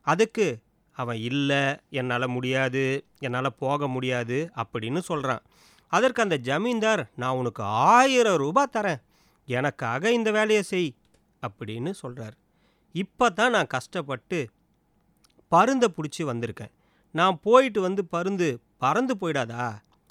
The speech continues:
அதனால தான் நான் போக மாட்டேன்" அப்படின்னு சொல்றான். அந்த ஜமீன்தார், "பருந்தை நீ என்னிடம் கொடுத்துட்டு போ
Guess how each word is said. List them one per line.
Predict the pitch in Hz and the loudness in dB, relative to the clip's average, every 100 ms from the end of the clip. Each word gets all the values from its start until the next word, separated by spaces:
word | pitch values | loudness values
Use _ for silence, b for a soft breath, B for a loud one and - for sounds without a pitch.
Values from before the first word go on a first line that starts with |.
| _ | _
அதனால | 120 139 170 139 | -6 -2 0 0
தான் | 143 | 0
நான் | 202 143 | 0 -2
போக | - 143 151 | -4 -4 -2
மாட்டேன்" | 127 107 127 120 | -4 -4 -6 -6
அப்படின்னு | 104 107 117 110 175 | -10 -12 -10 -6 -8
சொல்றான். | - 123 117 - _ _ _ _ | -8 -10 -10 -16 _ _ _ _
அந்த | - 160 151 | -6 -4 -2
ஜமீன்தார், | 135 160 240 233 220 170 110 _ _ | -2 0 2 4 4 4 0 _ _
"பருந்தை | - 139 240 240 226 | 2 6 6 6 6
நீ | 147 143 120 | 4 2 0
என்னிடம் | 120 165 160 151 | 0 0 0 -2
கொடுத்துட்டு | 185 156 151 135 | -4 -8 -8 -10
போ | - | -8